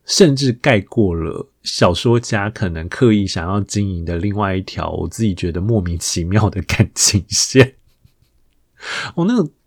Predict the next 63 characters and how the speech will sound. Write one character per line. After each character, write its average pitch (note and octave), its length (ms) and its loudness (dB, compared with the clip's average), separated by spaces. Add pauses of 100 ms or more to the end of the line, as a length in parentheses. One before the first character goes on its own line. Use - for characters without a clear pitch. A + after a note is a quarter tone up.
(120)
那 F3+ 240 2
条 F3+ 180 2
感 B2 200 -2
情 G2 200 -4
线 C3 140 -2
我 F#2+ 80 2
自 A#2 160 -2
己 F#2+ 80 2
真 G2 160 -2
的 G2 100 0
觉 E2 200 -6
得， E2 200 -8
啊， A2 100 -6
好 F#2 220 -6
莫 F#2+ 160 -4
名 F2+ 160 -4
其 - 200 -10
妙 E2 220 -10
哦， F2 200 -16
不 G#2 120 -12
过 G#2 180 -4
算 F2+ 280 -6
了 E2+ 100 -8
啦， - 220 -10 (340)
小 - 180 -8
说 F#2 140 -4
家 F2+ 220 -6
自 F#2 180 -10
己 F2+ 80 -6
开 F2 220 -10
心 E2 180 -10
就 F2 100 -8
好。 D#2+ 140 -8
那 C#3 120 2
大 F3 100 2
概 D3 80 6
是 D3 80 6
我 G2+ 100 6
觉 F2+ 140 -4
得 F2+ 60 -2
最 G2+ 180 0
不 G2 140 0
成 D2 240 -4
熟 D#2 280 -10
的 - 20 -14
地 E2+ 160 -8
方， F2 240 -10
就 F#2+ 100 -4
是 G2+ 100 -6
我 F2+ 40 -4
毫 D#2+ 200 -6
不 G2 160 -8
无 F#2 60 -4
法 F2+ 200 -4
理 E2+ 240 -8
解 - 200 -8
为 E2+ 180 -8
什 - 200 -10
么 - 280 -16
这 - 100 -14
样 - 160 -16 (120)
子。 - 160 -20 (720)
好， D3 220 0